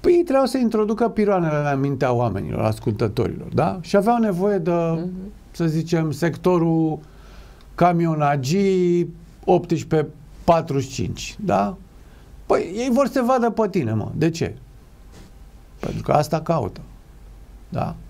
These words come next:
Speaker 1: Tu ești pilula. Da? Oana Lovin, tu, matale, ești pilula pe care ești sugar coating, ești glazura de pe tort.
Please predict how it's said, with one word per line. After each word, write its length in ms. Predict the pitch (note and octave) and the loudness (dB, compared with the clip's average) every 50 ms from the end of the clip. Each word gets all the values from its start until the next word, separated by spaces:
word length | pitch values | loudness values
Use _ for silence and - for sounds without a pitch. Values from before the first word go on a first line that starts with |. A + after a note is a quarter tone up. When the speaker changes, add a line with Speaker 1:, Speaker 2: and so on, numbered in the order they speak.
| - - - - - - - - - - - - - - - - - - - - | -20 -20 -20 -20 -20 -20 -20 -20 -20 -20 -20 -20 -20 -20 -20 -20 -20 -20 -16 -2
Speaker 1:
Tu 140 | - E3 E3+ G3 A#3 C4+ | 0 2 2 2 2 0
ești 280 | C#4 A3 F#3+ F3 E3+ E3+ | 0 0 0 0 0 -4
pilula. 560 | - - F3+ E3+ E3+ F3+ G#3 F#3 A#2+ G2+ - - - - - - - - - - - - - - - - - - - - - - - - - - - - - - - - - - | -6 -2 0 0 2 2 0 0 0 -4 -8 -12 -16 -20 -20 -20 -20 -20 -20 -20 -20 -20 -20 -20 -20 -20 -20 -20 -20 -20 -20 -20 -20 -20 -20 -20 -20 -20 -20 -20 -20 -20 -20 -8
Da? 280 | - - E2 E2+ - - - - - - - - - - - | -4 -2 0 0 -2 -4 -12 -16 -20 -20 -20 -20 -20 -8 -2
Oana 280 | C#3+ D3+ D3+ C#3+ C3+ | 0 2 2 2 2
Lovin, 320 | C3+ C3 A2+ G#2+ G#2+ G#2+ A2+ | 2 0 0 0 0 -2 0
tu, 180 | A2+ G3 A3 | 0 0 0
matale, 500 | G#3 F3+ D#3+ D3+ C3+ - G#3+ A3+ G#3+ F#3+ | 2 2 2 0 0 2 2 2 2 2
ești 300 | F#3 F3 F3 E3 D#3+ E3 | 2 2 2 2 0 -2
pilula 520 | E3+ E3+ F#3 G#3+ B3+ B3+ A3 G#3+ G3+ G3 G3 | -2 -2 0 0 0 0 2 4 4 2 2
pe 180 | G3 G3+ F#3 | 0 -2 -2
care 320 | F3+ - F#3+ F#3 F3+ F3 F3 - - - - - - - - - - | 2 2 2 2 2 -2 -4 -8 -16 -20 -20 -20 -20 -20 -20 -18 -4
ești 300 | - D3 E3+ F#3 F#3+ F#3+ - - | 0 2 2 2 0 -2 -10 -16
sugar 460 | - - - - A3+ G#3+ F3+ G3 F#3 | -16 -10 -2 0 2 2 4 2 0
coating, 400 | - - F#3 D#3+ - - A#2+ A#2+ | 0 0 0 0 0 -2 -2 0
ești 160 | C3 C#3 C3+ C3 | 0 0 0 0
glazura 440 | D#3 E3+ E3+ D#3+ E3 - G#3+ G3+ | 2 2 2 2 2 2 2 2
de 100 | F3+ F#3+ | 0 -2
pe 140 | E3+ - F3 E3+ F3 | -2 -2 -2 -2 0
tort. 360 | - A#2+ F2+ - - - - | -2 -2 -2 -4 -8 -16 -20